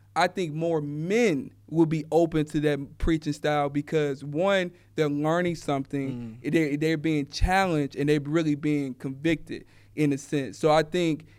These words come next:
Speaker 1: if they can find a, a pastor that has scripture-based style and something that's going to convict them, you know, I think that's something that can really,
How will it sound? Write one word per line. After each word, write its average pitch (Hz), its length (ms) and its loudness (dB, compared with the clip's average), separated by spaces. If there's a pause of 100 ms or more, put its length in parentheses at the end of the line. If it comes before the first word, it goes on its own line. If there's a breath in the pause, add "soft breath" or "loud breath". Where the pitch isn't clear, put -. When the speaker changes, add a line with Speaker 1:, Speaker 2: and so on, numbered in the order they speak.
(100)
Speaker 1:
if 147 200 -2
they 190 140 4
can 190 140 -2
find 165 760 2
a, 147 520 4
a 143 160 2
pastor 165 760 4
that 147 200 -2
has 147 420 -2
scripture-based 156 1040 0 (180 soft breath)
style 151 540 2
and 143 100 -4
something 147 300 -4
that's 139 200 -6
going 139 200 -6
to 135 60 -10
convict 147 580 -4
them, 143 280 -4 (340 soft breath)
you 156 120 -2
know, 147 160 0
I 147 120 2
think 147 340 0
that's 151 200 0
something 147 340 -2
that 143 180 -2
can 139 260 -6
really, 143 540 0